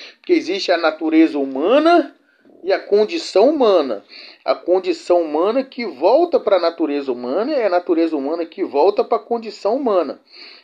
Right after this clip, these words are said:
Como fosse uma espécie de ciclo, né? A lei encerra nos mínimos detalhes a existência do homem, não só impedindo que ele agia segundo sua vontade, mas também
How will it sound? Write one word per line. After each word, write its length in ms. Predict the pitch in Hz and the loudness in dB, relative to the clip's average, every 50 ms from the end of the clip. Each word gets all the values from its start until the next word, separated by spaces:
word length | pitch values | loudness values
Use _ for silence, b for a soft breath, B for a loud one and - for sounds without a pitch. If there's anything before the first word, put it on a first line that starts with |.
| B | B
Como 180 | B - 160 - | B -16 -16 -16
fosse 320 | - - 147 165 165 - | -8 -2 -2 -2 0 -2
uma 40 | 220 | -6
espécie 360 | 202 - - 196 190 185 - | -6 -4 -2 -2 -2 -2 -4
de 100 | 190 240 | -10 -10
ciclo, 640 | 269 269 - - - 240 214 - - - 139 131 123 | -10 -10 -10 -8 -8 -8 -8 -8 -12 -10 -8 -8 -6
né? 160 | 139 180 214 233 _ _ _ _ _ b b b b b b b b b b _ _ _ _ | -8 -8 -12 -14 _ _ _ _ _ b b b b b b b b b b _ _ _ _
A 180 | - 156 175 175 | -2 2 4 4
lei 540 | 170 170 175 190 214 254 262 233 160 - _ _ _ _ - | 6 6 6 6 4 4 2 0 -6 -8 _ _ _ _ -10
encerra 760 | 180 185 180 160 - - - 175 202 220 220 208 180 170 156 | -8 -8 -8 -8 -8 -2 0 2 4 6 4 4 4 2 -2
nos 200 | 160 180 170 160 | -2 -4 -6 -8
mínimos 440 | 139 160 196 240 254 254 254 240 220 | -6 -6 -6 -4 -4 -4 -6 -6 -2
detalhes 640 | 208 247 226 226 - - 190 202 202 202 180 - - | 0 0 0 0 0 2 4 4 4 4 2 0 0
a 120 | - 170 | 2 4
existência 680 | 180 180 175 190 175 - _ - 185 196 214 202 202 - | 4 4 2 -2 -6 -6 _ -6 -4 -4 -4 -4 -4 -4
do 140 | 202 208 254 | -4 -2 0
homem, 480 | 247 220 190 175 156 143 127 110 104 _ B B B B B B B B B | 2 4 4 4 2 0 -4 -8 -10 _ B B B B B B B B B
não 200 | - 165 220 254 | -2 0 2 2
só 140 | 240 - 233 | 2 4 2
impedindo 680 | 233 226 220 - 233 202 - - 175 202 202 202 208 | 2 2 0 -4 -4 -4 -4 -4 -6 -6 -4 -6 -8
que 200 | - - - - | -10 -12 -10 -4
ele 380 | 185 190 202 214 220 214 202 - | 2 4 4 4 4 2 -8 -8
agia 580 | - - - 196 170 151 135 131 160 208 220 208 | -4 0 2 2 2 0 -2 -8 -4 0 0 0
segundo 580 | 196 - - 202 185 160 160 190 208 208 208 185 | 0 0 -2 -4 -4 -4 -2 -6 -6 -6 -6 -10
sua 300 | - - - 202 214 196 | -12 -12 -6 0 0 0
vontade, 720 | 185 226 262 277 262 - 202 175 165 143 127 117 117 113 b b b b b b | 2 2 -2 -2 0 0 2 4 4 4 4 2 0 -16 b b b b b b
mas 200 | b 147 156 165 | b 0 0 0
também 680 | 160 - 175 151 147 170 190 226 247 240 202 - - | 2 0 -2 0 2 2 2 2 2 0 0 -4 -10